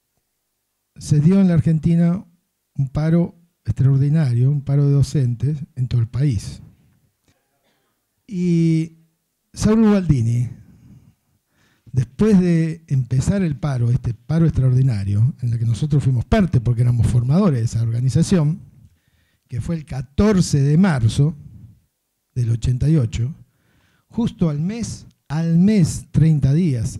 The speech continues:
el catorce de abril, la C G T hizo un paro temático. Un paro temático, que era por dos temas. La excusa era por comer,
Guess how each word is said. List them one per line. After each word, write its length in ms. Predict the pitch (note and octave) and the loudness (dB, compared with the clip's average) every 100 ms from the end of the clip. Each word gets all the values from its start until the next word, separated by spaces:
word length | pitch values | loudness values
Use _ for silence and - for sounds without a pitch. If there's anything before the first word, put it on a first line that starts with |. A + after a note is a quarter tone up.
| - | -10
el 140 | B2 | -10
catorce 720 | A2+ C3 - F#3+ F#3 C#3+ B2+ | -6 -8 0 2 2 0 0
de 120 | B2 | 0
abril, 460 | B2 D#3+ G#3 G#3 - - _ _ _ _ _ _ _ _ _ | 2 2 2 -2 -10 -20 _ _ _ _ _ _ _ _ _
la 120 | C3+ B2+ | -2 0
C 140 | C#3+ | 0
G 140 | C#3 | 0
T 120 | - F3 | 0 2
hizo 260 | F3+ - | 2 2
un 180 | D3+ C#3 | 0 0
paro 580 | E3 E3+ E3+ F#3+ - _ | 0 2 2 0 -6 _
temático. 800 | - D#3+ F3 C#3 - G2+ - F#2 - - - _ _ _ _ _ _ _ _ _ _ _ | 2 4 4 2 0 -2 -4 -10 -10 -18 -20 _ _ _ _ _ _ _ _ _ _ _
Un 160 | - C#3 | -4 0
paro 300 | D#3+ G#3 G3 | 0 2 2
temático, 640 | - C3+ G#2+ - G2+ - - | 2 0 -2 -6 -10 -12 -12
que 100 | C#3+ | -8
era 120 | C#3 | -8
por 220 | C3 F3 | -4 -4
dos 160 | G3 - | -2 -4
temas. 300 | A#2 F#2+ E2+ - - - - _ _ _ _ _ _ | -6 -8 -10 -18 -20 -20 -20 _ _ _ _ _ _
La 100 | F#3 | -6
excusa 420 | E3+ B3 A#3+ G3+ | -2 0 2 2
era 220 | G#3 G#3+ - | 0 0 0
por 180 | D3+ | -2
comer, 480 | - C#3 G#3+ D#3 G2+ | 0 0 2 0 -4